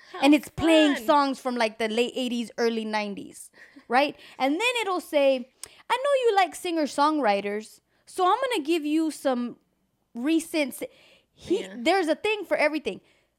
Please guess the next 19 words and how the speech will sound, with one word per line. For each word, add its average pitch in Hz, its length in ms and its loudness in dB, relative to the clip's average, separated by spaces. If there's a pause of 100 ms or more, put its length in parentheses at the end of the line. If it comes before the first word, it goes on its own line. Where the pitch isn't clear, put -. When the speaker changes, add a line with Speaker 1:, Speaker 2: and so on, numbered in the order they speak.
(160)
Speaker 2:
Of - 260 -2
course, 440 340 0
this 320 220 -8
piece 302 280 -4
of 269 80 -4
shit 269 300 -4
artificial 247 500 -4
intelligence 226 640 -2
is 226 120 -8
gonna 226 200 -4
pick 269 260 -6
up 254 140 -4
on 208 280 -2
what 226 160 2
I 214 140 0
like 254 360 -2
because 220 340 -8
I'm 190 200 -8
skipping 269 580 -10